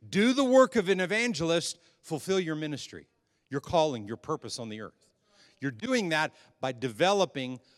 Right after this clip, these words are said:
a life of unselfishness, by learning to lay your life down for the good of other people. See, evangelism isn't just going to the streets and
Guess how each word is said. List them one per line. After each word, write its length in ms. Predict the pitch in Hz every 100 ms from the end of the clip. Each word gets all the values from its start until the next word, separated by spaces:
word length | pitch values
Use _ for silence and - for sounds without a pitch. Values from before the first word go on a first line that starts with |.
| _ -
a 60 |
life 340 | 127 143 151 131
of 100 | 110
unselfishness, 1200 | 120 110 - - 220 220 147 120 - 117 - - - - -
by 120 | 127
learning 760 | 123 135 180 226 196 127 127 - - -
to 120 | -
lay 280 | 123 127 160
your 260 | 170 151 147
life 360 | 147 156 139
down 200 | 135 123
for 140 | 110 113
the 100 | 107
good 320 | 90 120 127
of 140 | 110
other 160 | 113 104
people. 480 | - 135 131 71 71 _ _ _ _ _ _ _ _ _ _ -
See, 180 | -
evangelism 880 | 160 120 220 269 208 165 143 120 127 -
isn't 380 | 156 143 156
just 280 | 104 131 - _ _ _ _ _ _ _ _ _ _ _ _ _ _
going 320 | 123 151 156 135
to 60 |
the 120 | 113
streets 580 | 135 - - 147 139 -
and 160 | 123